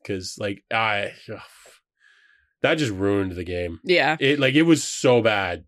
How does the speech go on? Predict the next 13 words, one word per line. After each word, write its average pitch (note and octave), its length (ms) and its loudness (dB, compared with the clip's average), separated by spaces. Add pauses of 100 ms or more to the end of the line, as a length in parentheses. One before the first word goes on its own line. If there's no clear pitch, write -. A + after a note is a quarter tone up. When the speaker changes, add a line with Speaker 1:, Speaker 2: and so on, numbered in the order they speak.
(100)
Speaker 1:
It B2+ 100 -2
was A#2 200 -2
so, D3+ 580 2
so D3 400 -2
aggressive A2+ 520 -2
that G#2+ 120 -6
it A2+ 80 0
just A2+ 160 -10
completely G2+ 600 -6
ruined F#2 360 -10
the G2 80 -18
game. F#2+ 260 -16
Speaker 2:
Yep. E3 140 -8